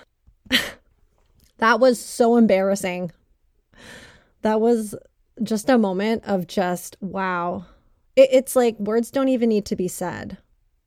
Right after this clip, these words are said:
for you to feel how embarrassing that is. <laughs>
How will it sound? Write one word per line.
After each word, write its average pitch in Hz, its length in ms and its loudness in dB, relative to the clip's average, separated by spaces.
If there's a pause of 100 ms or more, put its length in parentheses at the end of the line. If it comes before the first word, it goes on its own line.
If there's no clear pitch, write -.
(140)
for 220 140 0
you 208 220 2
to 190 100 0
feel 185 680 -2
how 185 240 -6
embarrassing 175 800 -6
that 165 180 -8
is. - 380 -12 (640)
<laughs> 190 100 -4